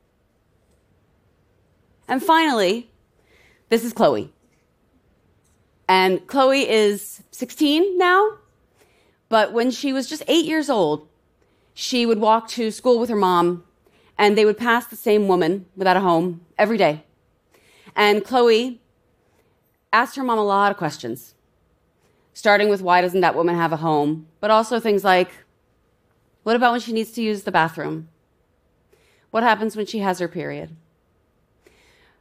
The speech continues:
Chloe was learning to sew at the time, so she asked her grandma to help her sew a beautiful tote bag. And they filled it with toiletries and hygienic products and other goodies.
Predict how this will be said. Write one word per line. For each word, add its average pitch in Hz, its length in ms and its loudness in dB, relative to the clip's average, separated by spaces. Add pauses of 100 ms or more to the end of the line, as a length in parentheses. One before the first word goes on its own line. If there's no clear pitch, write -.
(120)
Chloe 262 280 4
was 262 120 -4
learning 226 300 0
to 220 100 -8
sew 196 300 2
at 196 80 -2
the 196 60 -10
time, 156 360 -4
so 160 440 -2
she - 200 -10
asked 196 320 0
her 220 140 -6
grandma 185 480 0 (720)
to 196 300 4
help 196 300 0
her 190 260 2
sew 180 680 0
a - 60 -12
beautiful 233 380 -4
tote 160 240 -4
bag. 135 260 -2 (720)
And 208 100 2
they 220 80 4
filled 220 300 0
it 196 100 -2
with 185 480 -2
toiletries 202 760 0
and 143 100 -10
hygienic 202 380 0
products 175 340 -2
and 165 80 -2
other 165 160 0
goodies. 147 600 -8